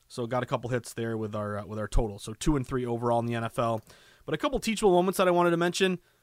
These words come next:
You know, I think on a Monday, obviously, uh, we have N B A coming back tomorrow. Uh, college basketball isn't far away, so we're starting to get to the really busy season of the year. But spend at least, you know, half an hour on a Monday going through all your Sunday bets, what I like to call performing an autopsy.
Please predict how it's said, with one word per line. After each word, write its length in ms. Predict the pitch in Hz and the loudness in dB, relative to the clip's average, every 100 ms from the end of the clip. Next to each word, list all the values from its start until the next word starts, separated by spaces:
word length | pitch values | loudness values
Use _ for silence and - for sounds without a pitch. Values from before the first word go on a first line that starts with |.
| - | -10
You 100 | 127 | -4
know, 100 | 131 | -2
I 80 | 113 | -2
think 260 | 156 135 - | -4 -6 -4
on 120 | 131 | -2
a 40 | 135 | 2
Monday, 520 | 139 147 147 147 139 _ _ _ | 2 4 4 2 0 _ _ _
obviously, 500 | 123 135 - 139 131 | -2 -2 0 0 2
uh, 220 | 127 120 120 | 2 2 -2
we 120 | 123 | -8
have 120 | 131 | -4
N 140 | 160 180 | 0 2
B 160 | 160 | 6
A 180 | 165 175 | 6 4
coming 280 | 170 156 143 | 2 0 2
back 180 | 127 - | 0 0
tomorrow. 500 | 143 165 185 180 180 - - | 2 4 6 6 4 0 0
Uh, 180 | 117 | 0
college 360 | - - 165 123 | 0 0 0 2
basketball 400 | 131 143 - 143 | 2 2 0 -2
isn't 180 | 147 139 | -2 0
far 180 | 147 143 | 2 4
away, 220 | 147 143 | 2 0
so 120 | 127 | -2
we're 80 | 117 | -6
starting 280 | - 139 135 | -4 -4 -2
to 40 | |
get 240 | 135 135 - - - | 0 0 -4 -20 -14
to 100 | - | -6
the 80 | 135 | 0
really 160 | 139 131 | 2 2
busy 320 | 123 127 139 | 0 -2 -4
season 320 | - 135 139 | -4 -4 -4
of 60 | 120 | -4
the 80 | |
year. 280 | 113 127 170 | -4 0 2
But 240 | 143 131 - _ _ | 2 0 -2 _ _
spend 260 | - - 175 | -10 -2 0
at 100 | 208 | 0
least, 300 | 208 202 - | -2 -2 -2
you 80 | 175 | 2
know, 120 | 180 | 2
half 220 | 185 185 | 2 0
an 80 | 175 | 0
hour 380 | 170 165 101 - | 4 4 2 -4
on 160 | 127 147 | -2 2
a 40 | |
Monday 340 | 139 165 123 | 2 2 2
going 260 | 104 123 143 | -2 -4 -4
through 160 | 151 143 | -2 0
all 120 | 135 | 0
your 100 | 139 | -2
Sunday 320 | - 139 135 | -2 -2 0
bets, 420 | 123 135 110 - - _ _ - | 2 2 2 -6 -10 _ _ -6
what 80 | 120 | -2
I 40 | |
like 120 | 127 | -2
to 100 | 135 | -4
call 220 | - 127 | -2 0
performing 480 | 117 127 - 139 139 | 2 -2 0 -2 0
an 100 | 127 - | -2 2
autopsy. 680 | 151 165 143 113 - 92 | 2 4 2 0 -2 -14